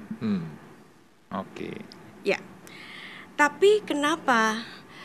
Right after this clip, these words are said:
Speaker 3: eh, ada satu waktu Samuel sangat marah sekali kepada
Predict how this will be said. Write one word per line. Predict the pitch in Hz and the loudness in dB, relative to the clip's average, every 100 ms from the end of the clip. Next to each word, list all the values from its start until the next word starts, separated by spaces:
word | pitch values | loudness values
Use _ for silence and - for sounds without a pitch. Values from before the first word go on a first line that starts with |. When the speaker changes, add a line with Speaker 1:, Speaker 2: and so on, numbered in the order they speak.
| - - - - - | -14 -14 -16 -16 0
Speaker 3:
eh, | 196 190 196 196 190 190 - - - - - | 4 6 6 6 6 2 -6 -14 -20 -20 2
ada | 214 262 | 4 4
satu | 262 240 233 | 2 2 4
waktu | 220 - 294 294 269 - - - - - - | 4 4 4 4 4 0 -16 -20 -20 -20 -20
Samuel | - - 240 240 277 269 | -10 4 4 6 6 4
sangat | - - 311 339 349 | 2 4 4 6 4
marah | 339 277 269 294 | 6 8 8 6
sekali | 269 - - 214 202 233 | 4 -2 4 4 4 0
kepada | 220 175 175 175 170 165 | -2 0 -2 0 -2 -4